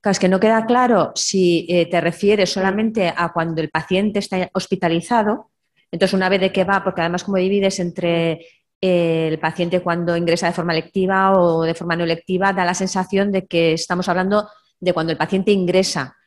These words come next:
Entonces, claro, no sé si es que el tratamiento es una vez de que está en urgencias, cuando se le pone el primer tratamiento, o cuando se le pone el tratamiento definitivo en planta,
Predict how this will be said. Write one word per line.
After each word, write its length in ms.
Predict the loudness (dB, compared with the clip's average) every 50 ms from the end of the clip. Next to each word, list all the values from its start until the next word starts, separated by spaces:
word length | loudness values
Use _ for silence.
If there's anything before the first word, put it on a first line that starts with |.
| _ _ -10
Entonces, 280 | -6 -2 -2 -2 -2 0
claro, 440 | 0 0 2 2 2 2 0 -2 -6
no 460 | -8 -6 -4 -4 -2 -2 0 0 0
sé 420 | -2 -2 -2 0 0 2 2 0
si 260 | 0 -2 -4 -2 0 0
es 220 | 0 -2 -6 -4
que 640 | 0 2 4 4 4 4 4 2 2 2 0 0 0
el 220 | 2 2 2 0
tratamiento 520 | 0 -2 -2 0 0 0 0 0 2 2 4
es 220 | 4 4 2 0
una 120 | -2 -2
vez 80 | -2 -2
de 60 | -4
que 60 | -6
está 140 | -6 -4 -2
en 60 | -2
urgencias, 420 | -2 -2 0 0 0 0 0 0 -2
cuando 140 | -4 -6 -6
se 80 | -6
le 60 | -6
pone 140 | -4 -2 -2
el 80 | -2 -2
primer 240 | -2 -2 -2 -2 -2
tratamiento, 720 | 0 -2 0 0 0 0 2 2 0 0 0 0 0 0 0
o 120 | -2 -2 0
cuando 180 | 0 -2 -4
se 120 | -4 -4 -2
le 80 | -2
pone 120 | -2 -4 -4
el 40 |
tratamiento 380 | -6 -6 -6 -6 -6 -4 -2 -2
definitivo 480 | -2 -2 -2 -4 -6 -4 -2 -2 -2 -2
en 100 | -2 0
planta, 640 | 0 0 0 0 -2 -2 0 0 0 -2 -4 -8